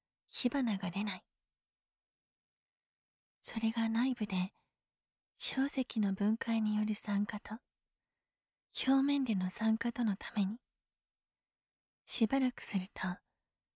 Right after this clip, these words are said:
九百四十度くらいまで温度が上がる。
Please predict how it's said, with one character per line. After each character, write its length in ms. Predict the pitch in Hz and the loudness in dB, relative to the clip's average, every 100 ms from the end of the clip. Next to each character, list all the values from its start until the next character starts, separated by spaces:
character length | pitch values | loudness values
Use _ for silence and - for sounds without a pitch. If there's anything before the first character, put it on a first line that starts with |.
| _ _ _ _ _ | _ _ _ _ _
九 220 | - 269 | 0 2
百 340 | - 240 - 208 | 2 -2 0 2
四 220 | 190 220 | 2 2
十 180 | 247 254 | 0 -2
度 100 | 262 | -4
く 180 | - | -4
ら 100 | 262 | 0
い 60 | 240 | 0
ま 140 | 202 | 0
で 80 | 185 - 196 _ _ _ _ _ _ _ - | -6 -10 -12 _ _ _ _ _ _ _ 2
温 200 | 233 226 | 4 4
度 120 | 190 | 0
が 160 | 190 185 | -4 -6
上 60 | |
が 140 | - | -4
る。 120 | 190 | -4